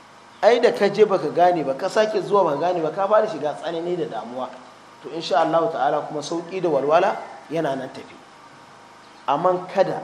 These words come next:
ka fara karatu ka ji cewar baka gane ba. Ka dage, dan malam ya ce adamul ajizi, kada ka gajiya,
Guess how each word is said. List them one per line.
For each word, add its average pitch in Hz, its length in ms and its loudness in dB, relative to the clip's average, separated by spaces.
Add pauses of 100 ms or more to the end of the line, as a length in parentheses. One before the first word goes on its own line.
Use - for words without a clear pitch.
(380)
ka 135 100 -12
fara 190 480 4
karatu 143 480 -4 (580)
ka 147 100 -8
ji 143 120 -8
cewar 147 240 -4
baka 127 220 -10
gane 120 200 -12 (100)
ba. - 60 -18 (1080)
Ka 160 140 -8
dage, 160 480 4 (460)
dan 180 140 0 (100)
malam 190 380 2
ya 156 120 -4
ce 139 200 -6
adamul 175 580 -2
ajizi, 160 340 -10 (480)
kada 220 240 4
ka 170 160 -4
gajiya, 127 400 -4